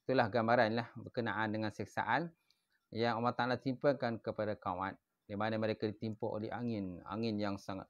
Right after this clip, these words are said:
kuat lah. Angin yang sangat deras, ah, yang sangat sejuk angin tadi. <clears throat> Kan? Dan angin itu menerbangkan apa saja.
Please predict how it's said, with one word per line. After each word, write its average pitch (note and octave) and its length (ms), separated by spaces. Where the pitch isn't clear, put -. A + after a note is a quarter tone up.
kuat E2 200
lah. A2 120
Angin B2 320
yang A#2+ 60
sangat A#2 260
deras, C3+ 520
ah, F#2 400
yang F#2+ 160
sangat B2 320
sejuk C3 400
angin A#2+ 200
tadi. A2+ 240
<clears throat> - 640
Kan? C#3+ 260
Dan C3 240
angin F3 240
itu E3+ 160
menerbangkan D#3+ 720
apa B2+ 240
saja. G#2+ 480